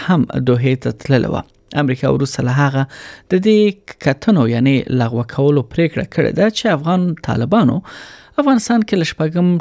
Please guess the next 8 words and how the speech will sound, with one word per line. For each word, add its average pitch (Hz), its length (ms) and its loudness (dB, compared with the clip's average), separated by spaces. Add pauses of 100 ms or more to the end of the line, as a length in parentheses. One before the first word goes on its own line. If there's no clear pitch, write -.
ټولګي 147 320 0 (120)
پورته 151 340 2
د 120 100 2
نجونو 135 280 2
پر 120 200 -6
ښوونځیو 127 640 0
بندیز 120 400 2 (300)
وغځاوه. - 520 -2